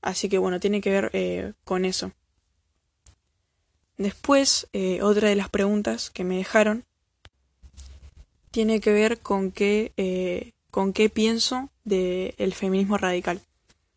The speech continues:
O las radfems, o las terfs, o como quieran, eh, decirle. Eh, básicamente, en, en general me encuentro en desacuerdo con prácticamente todo.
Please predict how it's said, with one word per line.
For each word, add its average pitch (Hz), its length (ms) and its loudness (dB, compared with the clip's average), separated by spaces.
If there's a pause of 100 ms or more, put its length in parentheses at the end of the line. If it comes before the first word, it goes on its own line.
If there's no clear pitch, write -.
(400)
O 202 200 4
las 190 180 2
radfems, 214 760 2 (420)
o 190 180 2
las 190 200 0
terfs, 196 460 0
o 185 60 0
como 180 240 -4
quieran, 185 360 -2
eh, 180 200 -4
decirle. 180 460 -2 (960)
Eh, 185 500 0
básicamente, 240 720 0
en, 190 360 -6 (220)
en 185 140 -2
general 202 440 4
me 285 80 4
encuentro 226 540 2
en 180 160 -2
desacuerdo 196 680 0
con 175 440 -8 (720)
prácticamente 196 720 2
todo. 185 300 -4